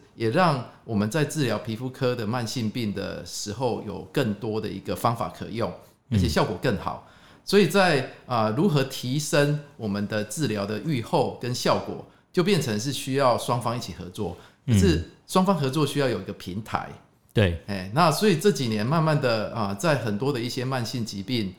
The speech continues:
Speaker 1: 都陆续会有这样子的一个协会出现，无论是罕见疾病或者是一些，呃，各个身体领域的一些疾病都有。那我们就在思考说，诶，那我们皮肤科这么多的一个慢性病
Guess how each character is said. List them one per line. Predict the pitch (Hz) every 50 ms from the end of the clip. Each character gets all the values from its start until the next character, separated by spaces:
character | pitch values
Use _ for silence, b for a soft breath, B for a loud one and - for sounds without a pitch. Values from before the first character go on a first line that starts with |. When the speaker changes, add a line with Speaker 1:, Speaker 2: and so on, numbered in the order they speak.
| B B B B
Speaker 1:
都 | - 135 143
陆 | 147 156 147 127
续 | 127 - 151 131 117 107 - B B B B
会 | B 160 147
有 | 120 101
这 | 92 - 143
样 | 127 117 107
子 | - -
的 | 107
一 | 101 98 101
个 | 107 101
协 | 95 - - 92
会 | 101 120 113 98
出 | - - - - 101 101
现， | - - 127 110 90 87 - -
无 | 101 110
论 | 131 143 131
是 | - 135 131
罕 | - 104 92 95
见 | - 127 123 107
疾 | - 101 101 101
病 | - 127 120 104 104 101
或 | 127 117
者 | 92 98 95
是 | - - 120
一 | 110
些， | 104 - 117 110 110 110 110 B B B B B
呃， | B 104 98 101
各 | - - 170 - 104
个 | - 120 110 107
身 | 104 - - 127 135
体 | - 110 101 98
领 | 98 90 95
域 | 107 120 113
的 | 104 104
一 | 98 101
些 | 98 - 110
疾 | 107 - 104 98
病 | - 117 107 95
都 | - 104 95 101
有。 | 95 87 85 - B B B B B B B B
那 | 165 175 170 151 131 113 - - - - - _ _ _ _ _ _ _ _ _
我 | - 127
们 | 123 135
就 | 131 196
在 | 185 202 190 165
思 | - - - - 170
考 | 170 - 123 104 98
说， | - 131 131 135
诶， | 147 190 226 226
那 | 220 226
我 | 190 139
们 | 117 117
皮 | 110 - 139
肤 | 135 160
科 | 156 165 160
这 | 156 175
么 | 151 131
多 | 110 - 127 127
的 | 120 110
一 | 107
个 | - 104
慢 | 107 123 117 107
性 | 104 - 120 104
病 | 95 - 117 110 90 87